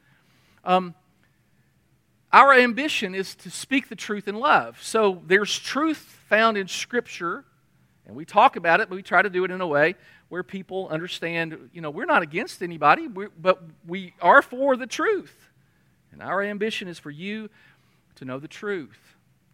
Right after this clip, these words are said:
Now, Jesus said, "Teach them to obey everything I've commanded you," not just the stuff you like, 'cause there's stuff in there that you don't always like. And here's what's,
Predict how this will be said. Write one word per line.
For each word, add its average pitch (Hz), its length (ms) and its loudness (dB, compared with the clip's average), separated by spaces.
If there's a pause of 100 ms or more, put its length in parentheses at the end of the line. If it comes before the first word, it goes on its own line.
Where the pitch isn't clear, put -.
(160)
Now, 190 200 2 (920)
Jesus 151 340 -12
said, 175 240 -8
"Teach - 240 -12
them 196 140 -8
to 202 120 -4
obey 196 300 6
everything 208 560 0
I've 123 140 -10
commanded 113 440 -16
you," 104 120 -18
not 226 200 -2
just 262 200 -16
the 240 80 -16
stuff 190 320 -4
you 208 80 -10 (180)
like, 208 340 -4 (680)
'cause 117 140 -18
there's 151 160 -14
stuff 214 320 -2
in 214 100 -12
there 208 380 -8 (420)
that - 120 -20
you 143 100 -16
don't 165 180 -8
always 139 640 -2 (400)
like. 247 420 -8
And 190 100 -8
here's 330 320 -12
what's, - 340 -8